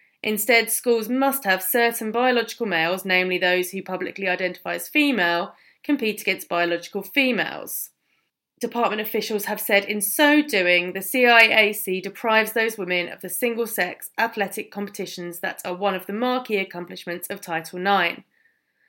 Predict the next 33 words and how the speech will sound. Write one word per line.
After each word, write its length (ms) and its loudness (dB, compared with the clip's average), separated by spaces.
The 80 2
lawsuit 440 4
was 160 -6
filed 260 4
in 140 -2
February 480 0
by 180 4
runners 400 2
Selena 300 2
Sewell, 560 0
a 60 -6
senior 440 0
at 120 2
Glastonbury 520 0
High 320 -4
School, 540 0
Chelsea 320 4
Mitchell, 680 0
a 80 -2
senior 340 0
at 140 -2
Canton 420 2
High 200 -2
School, 360 -6
and 160 -2
Alana 400 2
Smith, 320 -4
a 60 -14
sophomore 600 -4
at 140 -4
Danbury 380 4
High 160 -2
School, 360 -10